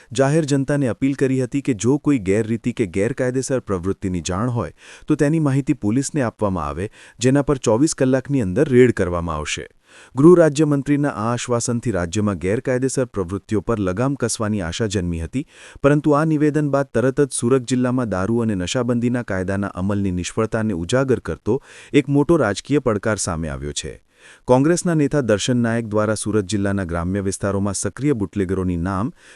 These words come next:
વિસ્તાર અને તેમની સામે નોંધાયેલા ગુનાઓની સંખ્યા સાથેની એક વિસ્તૃત યાદી તૈયાર કરવામાં આવી છે,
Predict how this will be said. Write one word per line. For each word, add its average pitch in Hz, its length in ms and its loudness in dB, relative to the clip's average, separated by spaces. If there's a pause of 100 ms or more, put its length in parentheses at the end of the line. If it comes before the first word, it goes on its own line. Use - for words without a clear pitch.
(120)
વિસ્તાર 139 360 0
અને 156 140 0
તેમની 139 340 0
સામે 135 200 0
નોંધાયેલા 110 540 0
ગુનાઓની 98 420 0
સંખ્યા 98 380 -6
સાથેની 90 440 -4 (340)
એક 117 160 0
વિસ્તૃત 123 400 0
યાદી 107 360 0
તૈયાર 101 240 2
કરવામાં 85 400 -4
આવી 71 180 -6
છે, 73 180 -6